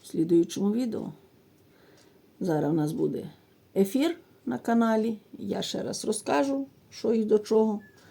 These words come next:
на ефірі. Ось під цим відео писати коментарі. Під цим, не під яким другим, тільки під цим.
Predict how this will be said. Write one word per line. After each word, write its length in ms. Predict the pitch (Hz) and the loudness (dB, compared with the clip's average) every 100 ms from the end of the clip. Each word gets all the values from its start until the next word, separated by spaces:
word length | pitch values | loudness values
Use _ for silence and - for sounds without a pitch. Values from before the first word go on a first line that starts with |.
| - - | -20 -8
на 180 | 208 196 | 0 4
ефірі. 440 | 196 196 247 262 262 - | 4 2 0 0 -4 -8
Ось 220 | - 214 - | 0 0 2
під 280 | 220 202 | 0 0
цим 300 | - 214 170 - - - | 10 12 12 4 -10 -12
відео 680 | 175 170 170 185 220 277 - _ - - _ | -4 0 2 6 6 4 0 _ -20 -20 _
писати 640 | 196 185 - 170 160 - - - | 2 2 0 -2 -2 -6 -8 -12
коментарі. 720 | - 185 185 180 175 160 156 156 - _ | -2 2 2 2 2 2 0 -6 -18 _
Під 280 | 233 247 - | 0 0 4
цим, 360 | 196 165 170 | 4 4 6
не 100 | 202 | 8
під 240 | 226 254 214 | 8 6 8
яким 460 | 226 233 233 233 | 10 8 6 6
другим, 460 | 202 185 185 175 165 | 6 8 6 6 -2
тільки 460 | - 202 180 - 190 | -2 0 0 0 -2
під 260 | 190 185 | -2 2
цим. 220 | 190 170 | 2 2